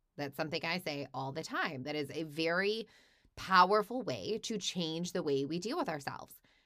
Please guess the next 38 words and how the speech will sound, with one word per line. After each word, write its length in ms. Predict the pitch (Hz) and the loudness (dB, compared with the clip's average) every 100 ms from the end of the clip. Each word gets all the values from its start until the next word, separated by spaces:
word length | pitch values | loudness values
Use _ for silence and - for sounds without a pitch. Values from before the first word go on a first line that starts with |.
| _ - | _ -10
But 120 | 175 | -6
how 200 | 226 254 | -4 -2
often 340 | 269 269 254 | -2 -2 0
does 160 | 214 185 | 0 0
that 140 | 175 | -2
happen? 580 | 156 160 160 - - 170 _ _ _ _ _ - | -6 -10 -8 -10 -12 -16 _ _ _ _ _ -6
Rarely, 480 | 202 214 - - - | -4 -4 -6 -12 -12
right? 320 | 151 156 208 - | -6 -2 -2 2
It 100 | 190 | 4
is 140 | 190 | 4
very 400 | 160 196 202 233 | 6 6 6 4
hard 560 | 233 - 285 190 147 160 | 0 0 4 4 2 -2
when 160 | 165 | -2
we're 220 | 175 190 - - | 0 0 -2 -2
in 240 | 190 208 | -2 0
the 60 | 202 | 2
moment, 440 | 175 170 156 147 | 2 2 0 -4
when 100 | 165 | -4
we 120 | 175 | -4
are 100 | 160 - | -4 -4
in 180 | 185 | -4
our 140 | 208 196 | -2 -2
bullshit, 420 | 175 156 165 160 | 0 -4 -4 -6
when 100 | 151 | -4
we 120 | 165 | -4
are 80 | 151 | -4
looking 340 | 151 185 233 | -4 -6 -6
in 80 | 226 | -4
the 80 | 214 | -4
mirror 320 | 190 180 170 | -4 -4 -4
and 180 | 143 170 | -4 -6
seeing 240 | - 170 | -6 -6
our 120 | 170 170 | -4 -6
flaws, 480 | 175 165 151 156 147 | 0 2 2 0 -4
or 140 | 151 | -4
when 180 | 156 156 | -4 -4
we 140 | 160 | -4
are 240 | 156 147 | -2 -2